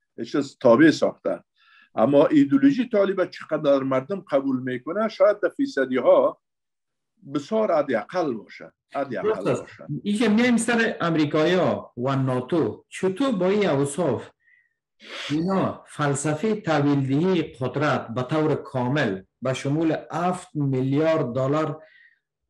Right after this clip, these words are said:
Speaker 2: تجهیزات به القاعده و طالب، این فلسفهش چیست؟
Speaker 1: خب، شما یک چیز به خاطرم داشته باشین که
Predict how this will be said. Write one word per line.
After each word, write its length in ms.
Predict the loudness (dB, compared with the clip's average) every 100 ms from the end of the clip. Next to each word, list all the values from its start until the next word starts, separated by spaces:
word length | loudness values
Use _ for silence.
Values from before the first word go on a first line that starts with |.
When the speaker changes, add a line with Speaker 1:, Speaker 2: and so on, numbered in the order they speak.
| -8
Speaker 2:
تجهیزات 880 | -6 -4 -2 0 0 -2 -4 -12 -16 _ _ _ _ _ _ _
به 440 | -4 0 0 -2 -4
القاعده 840 | -4 -4 -2 0 0 0 -2 -6 -16 _ _ _ -8
و 160 | -6
طالب، 600 | -6 -2 0 0 -2 -8 _ _ _ _ -10
این 120 | -8
فلسفهش 640 | -4 -4 -2 -2 -2 -2
چیست؟ 580 | -2 -2 -2 -6 -14 _ _ _ _ _ _ _ _ _ _ _ _ _ _ _ _ _ _ _ _ _ _ _ _ _
Speaker 1:
خب، 420 | 2 6 6 2 _ _ _ _
شما 420 | -6 2 6 8 8
یک 140 | 6
چیز 260 | 2 4 4
به 380 | 4 2 2
خاطرم 600 | 4 2 2 4 2 2
داشته 400 | 2 2 2 -6
باشین 580 | -2 -2 -2 -6 -8 -8
که 400 | -2 0 2 0